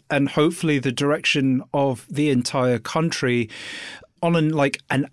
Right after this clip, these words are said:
hourly basis. You know, now the changes that I hope to see, I hope to see immediately, like, right now. And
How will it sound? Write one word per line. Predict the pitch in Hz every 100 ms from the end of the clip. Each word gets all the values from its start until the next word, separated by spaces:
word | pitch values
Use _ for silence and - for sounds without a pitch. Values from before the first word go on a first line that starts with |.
| -
hourly | 190 254 208 131 110
basis. | 120 113 - 120 139
You |
know, | 135
now | 143 180 240
the | 180
changes | - 160 151 143 151
that | 135
I | 127
hope | 139 135
to | 131
see, | - 135 131 123 - - - 143
I | 143
hope | 151
to | 160 143
see | 151 147 - _ _ -
immediately, | 170 151 139 208 226 156 123 110 -
like, | 131 143
right | 123 143 180 170
now. | 135 143 202 135 101 110 - 170 156
And | 160 160 151